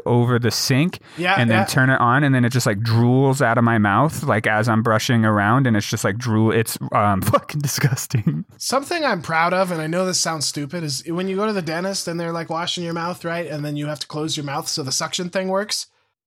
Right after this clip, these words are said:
Speaker 1: Yeah.
Speaker 2: When I go, I establish, like, a, a wordless rapport. So they, they can stop telling me, like, "Close your mouth." Like, I just kind of read their body language, and I know when to close my <laughs> mouth.
Speaker 1: Yeah, okay.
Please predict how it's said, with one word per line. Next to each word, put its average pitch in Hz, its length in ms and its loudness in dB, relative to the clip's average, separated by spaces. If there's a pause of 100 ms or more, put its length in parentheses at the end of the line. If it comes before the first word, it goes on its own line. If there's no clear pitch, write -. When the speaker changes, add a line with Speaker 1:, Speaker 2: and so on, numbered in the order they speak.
Speaker 1:
Yeah. 98 220 0 (140)
Speaker 2:
When 170 200 -8
I 160 60 -6
go, 185 240 2
I 175 140 2
establish, 170 460 -4
like, 165 140 -6
a, 143 240 -6
a 131 160 -6
wordless 185 720 -2
rapport. 170 680 -4 (600)
So - 160 -6
they, 165 280 0
they 175 160 -4
can 175 160 -6
stop - 320 -2
telling 175 320 -2
me, 185 200 -4
like, 160 320 -6
"Close 185 220 -2
your 185 80 -2
mouth." 160 260 -2
Like, 160 160 -6
I 160 60 -4
just 160 220 -6
kind 180 180 -4
of 156 160 -6
read 170 180 -4
their 165 120 -4
body 151 280 -4
language, 175 460 -6
and 143 100 -6
I 131 60 -6
know 139 280 -4
when 160 100 -4
to 147 80 -8
close 156 280 -6
my 151 120 -4
<laughs> - 0 -
mouth. 139 520 -8 (400)
Speaker 1:
Yeah, 135 360 2
okay. 120 340 0